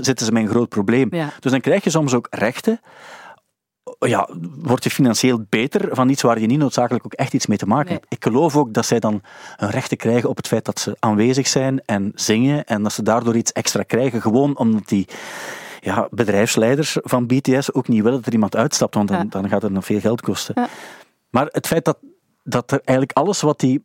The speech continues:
Speaker 1: wat die bedrijven die achter die boy- en girlband zitten,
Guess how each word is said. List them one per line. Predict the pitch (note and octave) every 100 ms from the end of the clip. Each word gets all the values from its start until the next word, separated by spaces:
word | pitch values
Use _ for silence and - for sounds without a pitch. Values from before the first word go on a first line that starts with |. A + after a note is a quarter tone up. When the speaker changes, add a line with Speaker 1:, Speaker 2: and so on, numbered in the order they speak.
| _
Speaker 1:
wat | - A#2+
die | A#2+ A#2+ - -
bedrijven | G#2+ G2 A#2 A2+ E3+ E3+ C#3 -
die | A2 A#2+ C3+
achter | A#2 -
die | G#2+ G#2+
boy- | F#2+ G#2 B2+ C3
en | G#2+ G2+
girlband | A2+ A2+ G#2+ G#2
zitten, | - A#2 F#2